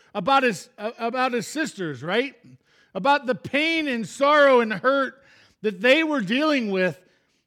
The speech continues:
having lost their brother. Having lost their brother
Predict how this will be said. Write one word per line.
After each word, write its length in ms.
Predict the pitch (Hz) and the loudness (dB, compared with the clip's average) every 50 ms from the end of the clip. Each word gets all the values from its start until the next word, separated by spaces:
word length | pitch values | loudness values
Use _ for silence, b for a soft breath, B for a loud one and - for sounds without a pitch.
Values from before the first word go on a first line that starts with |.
| _ _ | _ _
having 320 | - 233 269 269 262 254 254 | 0 2 2 2 2 0 2
lost 500 | 262 269 285 311 311 285 202 - - 233 | 4 6 6 8 6 6 4 0 -4 0
their 160 | 262 254 233 | 0 2 2
brother. 560 | 185 214 254 294 302 220 175 127 95 90 - _ _ _ _ _ _ _ _ _ _ _ _ _ _ _ _ _ _ _ _ _ _ _ _ _ _ _ 784 762 381 _ _ _ _ _ _ _ _ _ _ _ _ _ _ _ _ _ _ _ _ _ _ _ _ _ _ _ _ _ _ _ _ _ _ _ _ _ _ _ _ _ _ _ _ _ _ _ _ _ _ _ _ _ - | 2 2 4 4 4 4 2 -4 -12 -16 -20 _ _ _ _ _ _ _ _ _ _ _ _ _ _ _ _ _ _ _ _ _ _ _ _ _ _ _ _ _ _ _ _ _ _ _ _ _ _ _ _ _ _ _ _ _ _ _ _ _ _ _ _ _ _ _ _ _ _ _ _ _ _ _ _ _ _ _ _ _ _ _ _ _ _ _ _ _ _ _ _ _ _ _ -6
Having 420 | 185 220 233 220 220 208 220 220 _ | -4 -4 -2 -2 -6 -6 -8 -12 _
lost 640 | 196 185 196 214 226 233 233 220 - - _ - 185 | -12 -6 -2 -2 0 0 -2 -2 -6 -10 _ -10 -8
their 180 | 202 208 196 | -6 -6 -6
brother 580 | 160 147 202 214 214 202 196 190 180 160 135 | -8 -8 -8 -8 -6 -6 -6 -6 -6 -10 -12